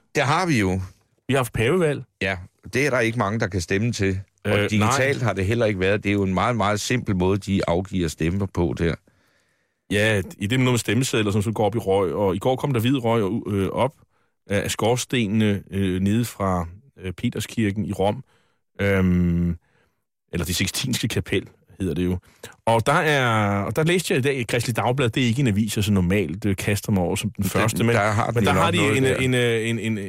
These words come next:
Speaker 2: vil ikke sige Jesus-typer på forsiden af Kristelig Dagblad, men der står i hvert fald en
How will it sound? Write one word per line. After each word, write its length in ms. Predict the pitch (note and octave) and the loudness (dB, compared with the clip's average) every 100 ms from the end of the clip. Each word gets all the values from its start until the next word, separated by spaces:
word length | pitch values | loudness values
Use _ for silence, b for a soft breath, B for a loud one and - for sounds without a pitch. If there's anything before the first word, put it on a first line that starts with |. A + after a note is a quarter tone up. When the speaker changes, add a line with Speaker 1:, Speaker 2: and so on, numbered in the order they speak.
| - | -8
Speaker 2:
vil 120 | G2 | -6
ikke 60 | |
sige 200 | A#2 D3+ G2 | -2 -2 -2
Jesus-typer 680 | F2+ A2+ B2+ - - G2+ G2 | -2 -2 -4 -4 -2 -2 0
på 140 | G2 | -2
forsiden 520 | G2 - G#2 G#2 A2+ | -4 -4 -2 0 0
af 80 | G#2 | -2
Kristelig 380 | - G2 - F2+ | 0 -4 -4 -8
Dagblad, 280 | D#2+ G2+ G#2+ | -4 -2 2
men 60 | |
der 60 | A2 | 2
står 120 | C3+ | 2
i 20 | |
hvert 100 | F3 | 2
fald 120 | E3 C3+ | 2 -2
en 200 | B2+ | -2